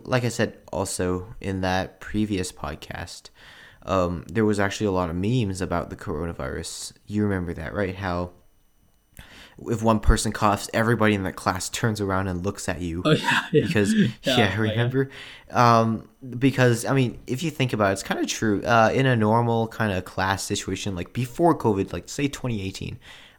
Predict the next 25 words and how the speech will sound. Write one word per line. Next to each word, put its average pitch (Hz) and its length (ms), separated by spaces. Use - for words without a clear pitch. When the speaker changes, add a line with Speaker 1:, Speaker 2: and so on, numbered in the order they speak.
Speaker 1:
uh, 113 60
Speaker 2:
Yeah. 110 120
Speaker 1:
if 104 100
you 113 80
cough 98 480
in 98 100
a 85 200
classroom, 87 680
nobody's 339 300
gonna 104 160
care. 78 380
Well, 98 280
Speaker 2:
Yeah, 131 100
Speaker 1:
if 123 60
Speaker 2:
nobody 127 240
Speaker 1:
maybe 117 140
Speaker 2:
cares. 104 220
Speaker 1:
one 107 180
person 104 320
might 71 120
look 95 160
at 90 120
you. 92 200
They 107 120
might 98 200